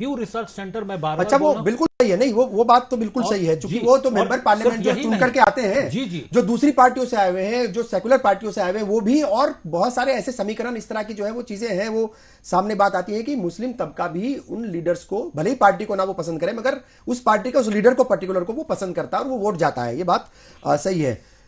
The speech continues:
Speaker 2: तो यानी आपको लगता है कि नुकसान तो होता है जो वो स्ट्रेटजी वो
Speaker 1: जी,
Speaker 2: अपनाते
Speaker 1: सिर्फ
Speaker 2: हैं
Speaker 1: यही
Speaker 2: कई
Speaker 1: नहीं,
Speaker 2: जगह।
Speaker 1: उत्तर प्रदेश
Speaker 2: हाँ।
Speaker 1: में दो हज़ार बाईस में आठ परसेंट मुसलमानों ने वोट किया। ये
Speaker 2: जी।
Speaker 1: सब हम research की बात बता रहे हैं, जो हम लोगों का
Speaker 2: हम्म।
Speaker 1: अपना data नहीं है,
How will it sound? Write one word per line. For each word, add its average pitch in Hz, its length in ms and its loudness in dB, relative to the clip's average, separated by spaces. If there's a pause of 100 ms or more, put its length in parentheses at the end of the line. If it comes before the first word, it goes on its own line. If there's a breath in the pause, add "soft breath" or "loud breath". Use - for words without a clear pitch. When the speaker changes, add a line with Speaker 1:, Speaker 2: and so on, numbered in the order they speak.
Speaker 2:
तो 262 460 6
यानी 202 240 2
आपको 247 300 2
लगता 240 300 2
है 214 120 4
कि 247 200 -4
नुकसान 208 380 0
तो 220 140 2
होता 190 220 2
है 147 140 2
जो 180 160 0
वो 196 140 0
स्ट्रेटजी 180 420 -4
वो 196 80 2
Speaker 1:
जी, - 60 4
Speaker 2:
अपनाते 165 220 -2
Speaker 1:
सिर्फ 156 100 -2
Speaker 2:
हैं 156 60 0
Speaker 1:
यही 160 120 0
Speaker 2:
कई 147 60 -2
Speaker 1:
नहीं, - 100 -4
Speaker 2:
जगह। 208 100 0
Speaker 1:
उत्तर 269 220 -2
प्रदेश 269 300 -4
Speaker 2:
हाँ। 262 160 -4
Speaker 1:
में 196 80 -2
दो 233 60 0
हज़ार 240 220 -2
बाईस 202 320 -4
में 220 80 -8
आठ 220 200 -6
परसेंट 226 320 -10
मुसलमानों 202 460 -10
ने 214 80 -6
वोट 180 220 -4
किया। 170 120 -4
ये 175 80 -2
Speaker 2:
जी। - 60 -8
Speaker 1:
सब 226 140 -6
हम 220 160 -6
research 240 340 -4
की 233 100 -8
बात 208 160 -4
बता 185 240 -10
रहे 214 40 -8
हैं, 202 80 -10
जो 185 60 -6
हम 151 200 -6
लोगों 214 160 -4
का 190 100 -6
Speaker 2:
हम्म। 185 140 -8
Speaker 1:
अपना 185 280 -8
data 202 260 -6
नहीं 214 200 -8
है, 113 200 -12